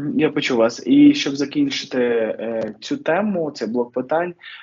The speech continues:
е, з приводу молитви або пісні,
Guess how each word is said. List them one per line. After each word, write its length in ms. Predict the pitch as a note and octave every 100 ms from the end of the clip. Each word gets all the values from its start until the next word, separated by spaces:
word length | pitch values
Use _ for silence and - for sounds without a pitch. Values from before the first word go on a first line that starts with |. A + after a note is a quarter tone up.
| - -
е, 120 | A#2+
з 100 | -
приводу 540 | - D3 C#3 C3+ C#3
молитви 600 | B2 C#3+ D#3 E3+ F#3 -
або 180 | C3 A#2+ -
пісні, 720 | E3 D#3 D3+ - C#3+ B2+ G#2